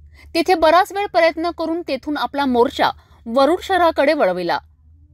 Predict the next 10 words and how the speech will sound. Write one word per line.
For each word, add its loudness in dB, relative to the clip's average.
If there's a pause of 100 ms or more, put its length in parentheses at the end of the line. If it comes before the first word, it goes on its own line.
(280)
वरुड 2
शहरातून -2
जागृत -2
हायस्कूल -4
समोर -4
असलेल्या -2 (420)
एटीएम 0
बँकवर 0
निशाणा -2
साधला. -4